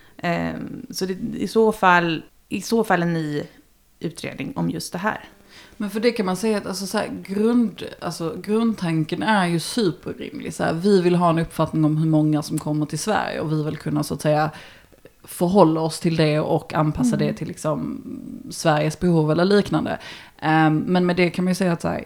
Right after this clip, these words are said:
Speaker 2: Migrationsverket har redan i uppgift att, så här, ge en analys över hur många man uppfattar ska komma. Så det här att ha någon typ av riktmärke till hur många som kommer komma till Sverige, det, det finns, liksom.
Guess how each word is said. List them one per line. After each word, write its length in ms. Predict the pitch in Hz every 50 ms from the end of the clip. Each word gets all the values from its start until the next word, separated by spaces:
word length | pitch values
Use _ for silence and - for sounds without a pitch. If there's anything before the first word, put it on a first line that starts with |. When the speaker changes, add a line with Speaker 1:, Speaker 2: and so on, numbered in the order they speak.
| - - -
Speaker 2:
Migrationsverket 680 | - 175 180 156 190 190 196 185 - 175 170 170 -
har 160 | 190 196 165 156
redan 260 | 160 160 156 151 151
i 40 | 170
uppgift 380 | 160 - - - - - -
att, 120 | - 156 -
så 80 | -
här, 80 | - 78
ge 260 | - 156 160 160 160
en 140 | 151 151 151
analys 420 | 151 151 151 151 156 151 156 -
över 120 | 156 147 151
hur 80 | 151
många 280 | 156 156 156 151 151 147
man 160 | 151 156 165
uppfattar 360 | 160 151 - - 160 - -
ska 140 | - - 156 156
komma. 500 | - 170 165 180 190 165 127 - - -
Så 120 | - -
det 60 | 165
här 120 | 160 165 156
att 120 | 160 160
ha 220 | - 180 170 165
någon 180 | 175 180 175 165
typ 180 | 175 165 - 160
av 100 | 151 147
riktmärke 440 | 151 147 - - - - 143 - 156
till 180 | - 156 156
hur 200 | 156 147 170 160
många 280 | 151 156 156 156 156 151
som 140 | - 160 147
kommer 180 | - 147 151
komma 320 | 143 - 147 147 147 175 160
till 120 | - 151
Sverige, 320 | - - - - - - -
det, 180 | - 160 156
det 260 | - 214 208 196 165
finns, 420 | 156 - 190 170 - - - - -
liksom. 280 | - - - - -